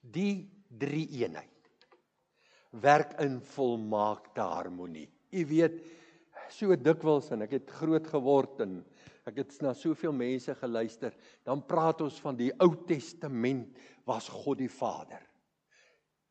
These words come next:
Die drie en 'n half jaar van Jesus se bediening was die Here Jesus. En nou is dit die Heilige Gees. O, vriende, die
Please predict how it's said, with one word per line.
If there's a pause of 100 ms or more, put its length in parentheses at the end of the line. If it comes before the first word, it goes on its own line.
Die
drie
en
'n
half
jaar
van
Jesus
se
bediening (300)
was
die
Here
Jesus. (240)
En
nou
is
dit
die
Heilige
Gees. (1120)
O,
vriende, (1300)
die